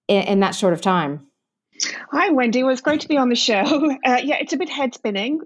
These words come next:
Speaker 2: You know, I sort of came into it thinking that I had it under control, but, um, I don't. <laughs>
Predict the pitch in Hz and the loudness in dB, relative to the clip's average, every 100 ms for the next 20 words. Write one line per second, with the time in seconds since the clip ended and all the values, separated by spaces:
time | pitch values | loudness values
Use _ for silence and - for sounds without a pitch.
0 | - 226 240 226 226 262 - 208 269 233 | -8 -6 -2 0 0 0 0 -2 -4 -4
1 | - 240 226 226 226 214 226 214 214 202 | 0 0 2 0 -2 0 -2 -2 -2 0
2 | 196 196 202 202 - 202 196 202 220 190 | 2 2 0 -2 -2 -6 -8 -6 -2 0
3 | 185 - 180 - 180 - 175 160 156 240 | 0 -2 -2 0 -2 -2 -6 -4 -4 -6
4 | - - 330 | -10 -2 0